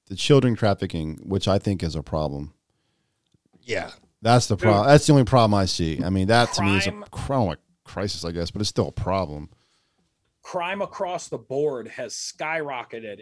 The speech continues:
Speaker 3: in the southern states.
Speaker 1: Oh, I'm sure.
Speaker 3: Or all the border states.
Speaker 1: Like Texas, you know,
Speaker 3: Yeah.
Speaker 1: Arizona.
Speaker 2: Mm.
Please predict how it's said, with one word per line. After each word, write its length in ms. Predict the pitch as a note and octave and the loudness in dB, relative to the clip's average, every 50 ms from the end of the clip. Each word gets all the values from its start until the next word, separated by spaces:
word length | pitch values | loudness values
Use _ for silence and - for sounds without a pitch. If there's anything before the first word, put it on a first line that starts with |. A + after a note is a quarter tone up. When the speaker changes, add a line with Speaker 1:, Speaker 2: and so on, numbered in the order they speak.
| A2+ | -16
Speaker 3:
in 140 | C3+ B2+ B2 | -16 -14 -14
the 80 | A#2 G#2+ | -14 -16
southern 440 | - - D#3 C3 B2 B2 A2+ A2 G#2+ | -14 -12 -12 -12 -12 -12 -14 -14 -14
states. 320 | - - - A2 - - - | -16 -14 -14 -14 -14 -10 -8
Speaker 1:
Oh, 140 | E3 F3 B2+ | -4 -2 -2
I'm 100 | F2+ E2+ | -2 -4
sure. 440 | - - - A2 C3 A#2+ F2 D#2+ D2 - - _ _ _ _ _ - | -4 -4 -4 -2 0 0 -2 -2 -4 -8 -16 _ _ _ _ _ -12
Speaker 3:
Or 100 | C3+ B2+ | -10 -8
all 140 | C3+ C#3+ C#3 | -6 -6 -6
the 100 | B2+ C3+ | -8 -8
border 420 | A2 E3+ F3 F3+ E3+ D3+ C#3+ B2 - | -6 -4 -2 -2 -2 -4 -6 -10 -10
states. 580 | - - A#2 F#2 F2 D2 _ _ - - - _ - | -12 -12 -14 -14 -16 -18 _ _ -20 -20 -20 _ -4
Speaker 1:
Like 180 | - F#2 F2 | -4 -4 -4
Texas, 720 | - - A2+ F#2 F2+ - - G2+ F#2+ F2+ - - - - - B1+ | 0 0 2 2 2 2 2 2 2 2 0 -4 -6 -8 -8 -6
you 80 | E2 | -4
know, 220 | D#2 D2+ D2 C#2+ - _ - | -4 -4 -4 -6 -10 _ -14
Speaker 3:
Yeah. 280 | A2+ C3 E3+ F#3+ E3 - - - - _ _ _ _ _ - - | -8 -6 -4 -4 -4 -4 -6 -8 -12 _ _ _ _ _ -16 -10
Speaker 1:
Arizona. 260 | D2+ D2+ D2+ D2 D2 | -8 -6 -4 -2 -2
Speaker 2:
Mm. 280 | D2 D3 C3+ A2+ F#2 | 0 0 -2 -2 -4